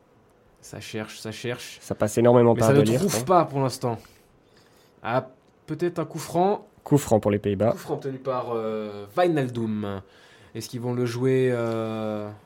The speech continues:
Speaker 1: en repartant derrière ou est-ce qu'ils vont essayer d'amener, euh, le danger dans la boîte, comme on dit ?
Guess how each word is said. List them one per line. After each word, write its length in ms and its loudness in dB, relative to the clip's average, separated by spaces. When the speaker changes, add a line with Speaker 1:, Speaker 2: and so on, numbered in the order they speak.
Speaker 1:
en 80 -10
repartant 380 -6
derrière 440 -2
ou 60 -4
est-ce 100 -6
qu'ils 100 -10
vont 60 -4
essayer 180 -8
d'amener, 340 -2
euh, 320 -4
le 100 -4
danger 260 0
dans 100 2
la 120 4
boîte, 300 4
comme 160 0
on 120 2
dit ? 380 -4